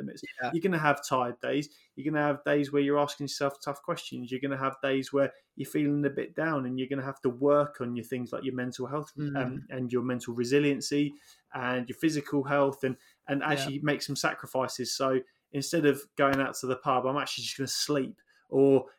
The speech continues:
Speaker 1: <laughs> you know, get, getting those things in that, you know, realistically, is it gonna be beneficial to you in the long run?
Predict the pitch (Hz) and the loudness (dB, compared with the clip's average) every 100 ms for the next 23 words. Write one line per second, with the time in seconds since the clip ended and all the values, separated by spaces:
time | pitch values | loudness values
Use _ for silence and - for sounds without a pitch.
0 | _ 170 - - 208 170 135 131 - - | _ -2 -2 4 6 8 8 6 -2 -12
1 | - 170 - - 170 165 156 147 147 151 | 4 4 4 2 4 4 4 4 4 0
2 | 143 156 139 131 139 - _ _ - 147 | 2 2 2 4 4 2 _ _ -2 -2
3 | - - 185 190 180 175 - - 120 117 | -2 -2 8 8 8 0 -8 -4 -2 -2
4 | - _ 147 151 147 135 139 127 123 131 | -4 _ 0 0 0 -2 -2 -2 -2 -2
5 | 127 - 123 - 120 117 - 127 120 120 | -2 -4 -8 -6 -10 -10 -8 -6 -4 -6
6 | - 165 143 120 120 120 117 117 | -4 -2 -2 -2 -4 -4 -6 -6